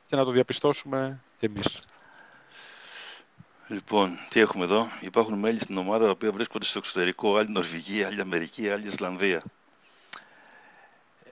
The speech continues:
Speaker 2: Ε, εντάξει, τώρα κοίταξε να δεις.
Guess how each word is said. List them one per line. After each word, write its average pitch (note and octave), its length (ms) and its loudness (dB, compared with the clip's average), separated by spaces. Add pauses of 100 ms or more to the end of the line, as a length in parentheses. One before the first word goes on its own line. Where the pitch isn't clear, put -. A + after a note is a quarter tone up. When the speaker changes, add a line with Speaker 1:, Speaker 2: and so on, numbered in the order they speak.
(120)
Speaker 2:
Ε, C3+ 120 0 (240)
εντάξει, - 640 2 (100)
τώρα A2+ 220 10
κοίταξε G#2 360 0
να E2+ 120 2
δεις. F#2+ 400 0